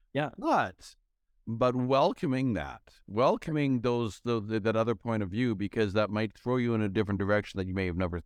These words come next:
Speaker 2: never either saw, or someone pushed in a direction that became more valuable in the end. So rather than just going along with, someone might fight for something, but actually throw it in a direction that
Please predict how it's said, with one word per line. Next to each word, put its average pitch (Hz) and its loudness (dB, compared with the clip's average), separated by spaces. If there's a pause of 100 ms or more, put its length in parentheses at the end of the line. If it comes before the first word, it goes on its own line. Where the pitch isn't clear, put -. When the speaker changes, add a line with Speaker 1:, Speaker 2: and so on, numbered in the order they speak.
Speaker 2:
never 90 -2
either 92 -2
saw, 98 2 (420)
or 101 0
someone 110 -2
pushed - -2
in 117 2
a 107 2
direction 101 0
that 95 0 (120)
became 101 0
more 90 0
valuable 90 0
in 85 -2
the 90 0
end. 95 0 (400)
So 110 0
rather 117 2
than 117 0
just 104 -2
going 110 0
along 120 0
with, 85 0 (400)
someone 117 0
might 101 0
fight 127 0
for 113 -2
something, 95 0
but 87 -2 (100)
actually 92 0
throw 98 -2
it 95 0
in 90 -2
a - -4
direction 85 -2
that 85 0